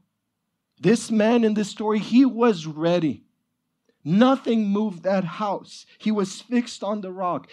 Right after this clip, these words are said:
He built his life on the word and the truth that Jesus proclaims. But listen to this in verse twenty-six. "But everyone who hears these words of mine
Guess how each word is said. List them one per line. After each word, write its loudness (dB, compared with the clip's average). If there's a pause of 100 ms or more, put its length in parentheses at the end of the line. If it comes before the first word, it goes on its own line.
He 0
built 2
his -4
life -4 (360)
on 0
the -2
word -6 (260)
and -2
the 0
truth -8
that -4
Jesus -10
proclaims. -12 (300)
But -2
listen -2
to -8
this -6
in -4
verse -6
twenty-six. -8 (960)
"But 4
everyone 2
who 2
hears -2
these -2
words -6
of -4
mine -6